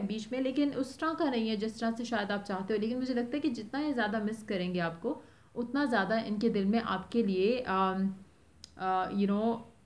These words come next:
और तरह की feelings आएंगी। और तरह, तरह,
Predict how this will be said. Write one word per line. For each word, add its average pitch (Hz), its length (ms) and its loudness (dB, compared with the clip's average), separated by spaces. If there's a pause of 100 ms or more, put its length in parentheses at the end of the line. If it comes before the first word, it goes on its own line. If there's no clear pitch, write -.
(420)
और 269 200 4
तरह 269 360 2
की 240 160 -4
feelings 202 380 0
आएंगी। 180 340 0
और 247 240 2
तरह, 302 420 2 (560)
तरह, 226 500 -4